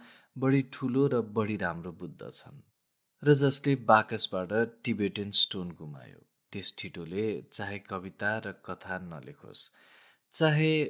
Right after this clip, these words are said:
कवि हृदय मास्टरलाई छाता नदेओस्, तर पनि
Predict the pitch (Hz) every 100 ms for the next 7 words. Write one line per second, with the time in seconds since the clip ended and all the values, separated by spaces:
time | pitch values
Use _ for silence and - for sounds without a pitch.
0 | - - 123 113 117 107 104 95 98 92
1 | 87 - - 87 87 90 101 95 - 98
2 | - 87 76 67 52 50 - - - _
3 | - 87 80 73 62